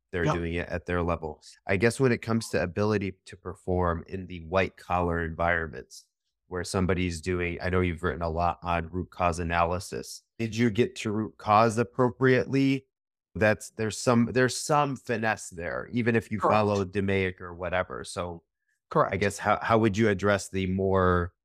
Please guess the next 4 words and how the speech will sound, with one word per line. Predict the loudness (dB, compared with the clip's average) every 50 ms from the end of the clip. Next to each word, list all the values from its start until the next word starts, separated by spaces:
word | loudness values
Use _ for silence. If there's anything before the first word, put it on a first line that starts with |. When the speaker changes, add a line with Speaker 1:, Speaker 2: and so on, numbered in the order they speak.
| _ _ _
Speaker 1:
white | -14 -2 2 2 2 2 0 -4
collar, | -8 -2 2 2 4 4 4 2 0 -2 -4
say, | -6 -4 -2 0 0 0 0 -2 -4 -6 -10 -12 -10
activities? | -10 -10 -12 _ -14 -14 -14 -12 -12 -14 -16 -18 -18 -20 -20 -20 -20